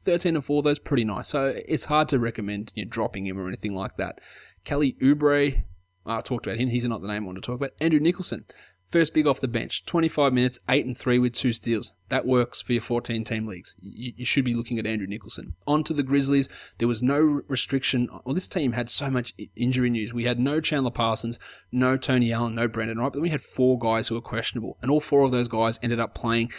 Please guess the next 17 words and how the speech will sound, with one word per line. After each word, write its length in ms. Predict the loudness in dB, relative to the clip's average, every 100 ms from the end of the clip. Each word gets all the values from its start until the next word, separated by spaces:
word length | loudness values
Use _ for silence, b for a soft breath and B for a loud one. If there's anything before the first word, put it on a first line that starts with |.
| B
They 120 | -2 0
made 180 | 0
a 40 | -2
change 440 | -2 0 0 0
to 100 | -2
the 100 | 0
starting 440 | 0 2 2 2 0
lineup, 340 | -2 -4 -2
removing 340 | 0 2 0 0
Andrew 280 | 0 2 0
Harrison 460 | 0 0 2 0 0
and 180 | -2 -4
replacing 440 | -2 -2 0 0
him 140 | -2
with 220 | -2 -4 -4
Jarrell 420 | -4 -2 -2 0
Martin, 380 | 0 0 -2